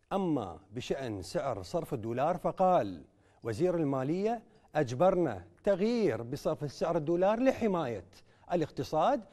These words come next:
وأن فارق الإيرادات بتغيير سعر الصرف سيخصص لدعم الفئات الهشة بالمجتمع". وهذه الموازنة تعد الأولى في مسار الإصلاح الاقتصادي،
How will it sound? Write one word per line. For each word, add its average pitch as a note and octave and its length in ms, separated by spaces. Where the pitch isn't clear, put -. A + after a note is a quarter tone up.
وأن C#3+ 520
فارق D3 420
الإيرادات D3+ 760
بتغيير D#3+ 420
سعر D#3+ 280
الصرف G#3 360
سيخصص D3 840
لدعم D#3 420
الفئات F3 580
الهشة B2 440
بالمجتمع". G2 540
وهذه B2+ 400
الموازنة D#3 720
تعد D#3+ 420
الأولى F#3 400
في F#3 140
مسار F#3 340
الإصلاح F#3+ 500
الاقتصادي، F3+ 720